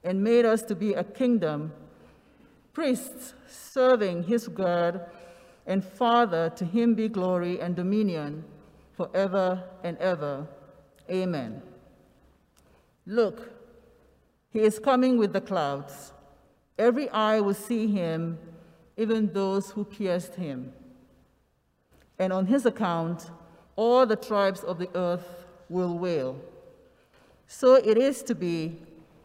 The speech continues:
Amen. "I am the Alpha and the Omega," says the Lord God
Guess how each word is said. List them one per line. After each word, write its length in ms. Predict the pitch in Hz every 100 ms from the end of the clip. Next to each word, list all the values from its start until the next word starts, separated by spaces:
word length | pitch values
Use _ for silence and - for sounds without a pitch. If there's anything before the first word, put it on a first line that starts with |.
| _ -
Amen. 580 | 190 196 185 139 131 - - - - _ _ _ _ _ _ _ -
"I 100 | 180
am 200 | 180 180
the 100 | 170
Alpha 720 | 202 226 233 240 233 220 226 -
and 200 | 214 214
the 100 | 220
Omega," 640 | 202 170 160 160 160 165 165 - - - _ -
says 380 | - 208 208
the 100 | 170
Lord 340 | 170 180 175 165
God 460 | 160 151 143 143